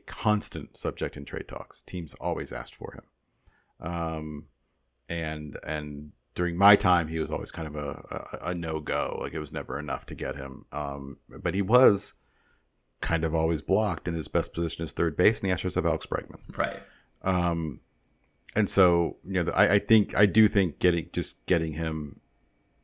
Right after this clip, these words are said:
Speaker 1: consistent A Bs and having him in the lineup every day is, is a real, real factor in what we're seeing here. I, I, look, he's not a three sixty hitter, but I think it's a legitimate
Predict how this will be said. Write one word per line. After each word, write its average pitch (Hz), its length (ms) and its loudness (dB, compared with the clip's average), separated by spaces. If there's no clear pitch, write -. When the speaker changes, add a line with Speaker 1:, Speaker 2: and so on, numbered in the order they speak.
Speaker 1:
consistent 87 420 -2
A 78 100 2
Bs 80 280 0
and 76 100 -6
having 73 160 -6
him - 80 -8
in - 60 -4
the 78 40 0
lineup 80 220 -2
every 73 160 -2
day 73 120 -2
is, 73 140 -4
is 80 80 -4
a 80 60 0
real, 78 320 -2
real 110 200 10
factor 85 400 2
in 82 100 -2
what 76 80 -2
we're 76 100 -4
seeing 92 280 0
here. 85 240 0
I, 92 160 2
I, 101 140 4
look, 98 160 -2
he's 87 160 -4
not 87 140 0
a - 40 -14
three 85 120 -2
sixty 82 300 -4
hitter, 87 200 4
but 85 140 4
I 107 40 4
think 143 160 4
it's 123 100 2
a 92 60 4
legitimate 82 500 2